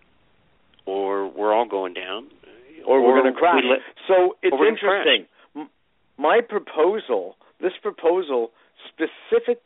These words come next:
Speaker 2: to Iran, would also eliminate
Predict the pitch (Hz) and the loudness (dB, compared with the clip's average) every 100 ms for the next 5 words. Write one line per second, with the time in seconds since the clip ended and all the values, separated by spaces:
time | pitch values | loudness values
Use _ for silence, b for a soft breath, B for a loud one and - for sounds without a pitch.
0 | - 190 165 139 131 160 151 123 120 B | -10 -4 -2 -2 -2 -2 -2 -4 -10 B
1 | B 165 175 - 160 185 233 226 - 139 | B -2 -2 0 2 4 4 0 0 2
2 | 135 143 156 151 143 165 208 185 135 127 | 2 -2 -6 -6 -4 -4 -2 -2 -2 -2
3 | 135 | -4